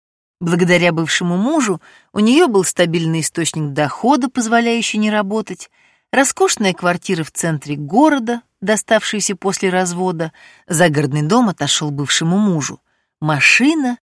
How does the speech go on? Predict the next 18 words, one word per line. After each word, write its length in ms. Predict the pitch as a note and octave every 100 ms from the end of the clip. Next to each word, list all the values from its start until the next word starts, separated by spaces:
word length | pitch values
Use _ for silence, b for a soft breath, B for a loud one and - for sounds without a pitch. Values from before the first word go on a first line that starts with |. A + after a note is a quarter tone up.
| _
и 100 | -
любимые 580 | F3+ G3+ G3 E4+ D#4 C4
до 180 | F#3 F3
дрожи 500 | D#3 F#3+ C4+ A#3 G#3+
ленивые 800 | - F3 E3 D#3+ F3+ F3 E3+ E3 -
утра. 520 | F3 C3+ - - - _ _ _ _ _ _ _ _ _ -
Проснувшись, 1080 | D#3 C#3+ - F3+ C4 B3 - F#3+ - - b b b b
можно 280 | D#4+ D#4 C4
было 220 | A3+ A3+
бесцельно 680 | F3+ F#3+ - - E4+ D#4 G#3
валяться 460 | F3 E3+ E3 -
в 80 | C#3
кровати, 800 | - C3 B2+ A3 C#4+ - G3+ F#3+ _ -
пить 300 | F4 - -
кофе, 680 | - E3 A#3+ B3+ - G3 - _ _ _ _ -
потом 340 | - D#4 D4+
неспешно 540 | F#3 - - A3+ - G#3
чистить 460 | - G3+ - G#3+